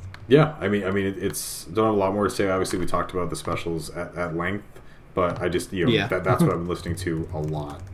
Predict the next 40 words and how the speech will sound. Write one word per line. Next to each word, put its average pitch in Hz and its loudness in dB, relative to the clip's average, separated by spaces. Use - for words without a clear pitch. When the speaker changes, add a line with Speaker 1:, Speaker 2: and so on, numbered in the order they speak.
Speaker 1:
and 78 -6
it's 78 -8
just, - -10
um, 73 -8
I 92 -6
forgot 107 4
how 107 4
much 98 2
I 87 2
love 85 2
Rat 78 0
Race. 73 -4
It's, 82 -8
it's 80 -6
so 82 -4
danceable. 95 0
It's - -6
so 78 -4
cool. 98 0
I 95 2
can 117 0
totally 117 4
see, 87 -2
um, 80 0
them. 80 -2
You 98 0
know, 98 2
like, 92 0
we 113 4
were 107 8
reading 104 4
Joy 104 6
Division, 82 2
uh, 82 0
the, 80 -4
the - -2
book - 2
we 90 0
talked 80 0
about. 80 0